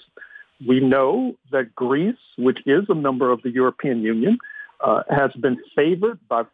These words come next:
France to the consternation of Ankara. Turkey has just resumed diplomatic relations with Israel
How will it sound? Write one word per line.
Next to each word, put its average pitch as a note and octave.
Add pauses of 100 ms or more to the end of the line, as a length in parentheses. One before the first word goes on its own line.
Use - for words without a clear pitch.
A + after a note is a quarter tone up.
(120)
France A2 (160)
to C#3+
the B2+
consternation D3 (100)
of A#2
Ankara. A2 (1080)
Turkey E3+
has D3 (160)
just D#3+
resumed E3+
diplomatic C#3
relations C3
with A2+
Israel C3